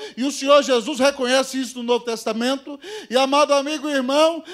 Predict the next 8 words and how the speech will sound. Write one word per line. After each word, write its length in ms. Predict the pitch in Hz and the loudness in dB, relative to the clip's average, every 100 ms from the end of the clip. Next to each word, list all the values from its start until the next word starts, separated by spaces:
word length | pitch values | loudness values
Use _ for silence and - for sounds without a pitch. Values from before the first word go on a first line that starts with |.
| 349 | -2
aqui 320 | 226 240 302 | 0 0 -4
de 100 | 240 | -6
maneira 680 | 277 269 269 294 294 226 277 - | -4 0 6 8 8 2 -6 -10
muito 420 | 233 311 403 392 | -4 0 0 2
maravilhosa, 680 | 320 311 294 277 254 311 262 | 4 6 6 6 6 6 4
o 40 | |
próprio 500 | 320 - 294 320 320 | -2 4 8 8 6
Daniel 580 | 311 311 285 247 277 311 | 0 0 2 4 6 4